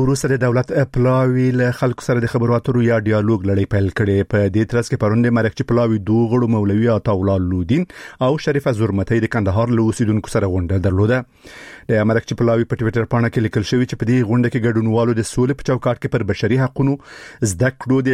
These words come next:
وسلوالو پر بیا ادغام، د بیان ازادۍ، ډیموکراسۍ او پر یو شمېر نورو مسلو بحثونه وکړل. د دولت مرکچي پلاوي ویلي، دوی ته د خلکو نظرونه مهم دي او زیاته کړې ده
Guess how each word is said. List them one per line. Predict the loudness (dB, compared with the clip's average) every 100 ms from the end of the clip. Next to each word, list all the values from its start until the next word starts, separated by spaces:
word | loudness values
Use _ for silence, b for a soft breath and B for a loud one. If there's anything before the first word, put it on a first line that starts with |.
| 2 0
وسلوالو | -2 0 0 2 0 0
پر | -2 0
بیا | 0 0 -2
ادغام، | -2 0 0 0
د | 2
بیان | 2 2 0
ازادۍ، | 0 2 2 2
ډیموکراسۍ | -2 0 -2 0 0
او | 0
پر | 0
یو | 0 0
شمېر | 0 0 2
نورو | 2 2 0
مسلو | 0 0 0
بحثونه | 0 -2 -2 -2
وکړل. | -2 -2 -2 -4 B B B -2
د | 0
دولت | 0 0 0
مرکچي | -2 -2 -2
پلاوي | 0 2 2
ویلي، | 2 2 0 0
دوی | 0 -2
ته | -2
د |
خلکو | -2 -2 -2
نظرونه | 0 0 0 0 0
مهم | 2 2 2
دي | 2
او | 0
زیاته | 0 -2 -2
کړې | 0
ده | 0